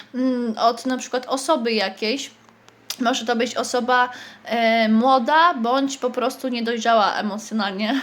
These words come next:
<laughs> że tak to bym to ujęła, tak, dokładnie. Em,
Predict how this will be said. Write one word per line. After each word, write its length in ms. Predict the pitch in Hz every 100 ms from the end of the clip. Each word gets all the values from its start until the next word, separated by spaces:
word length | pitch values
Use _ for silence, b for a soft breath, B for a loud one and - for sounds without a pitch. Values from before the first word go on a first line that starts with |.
| -
<laughs> 200 | 262 240
że 80 |
tak 180 | 226 208
to 100 | -
bym 180 | 208 208
to 100 | 220
ujęła, 420 | 208 190 185 185
tak, 300 | 220 185 226
dokładnie. 560 | 220 190 180 165 185 220 B B B B B
Em, 1000 | 214 220 220 220 226 226 226 226 226 220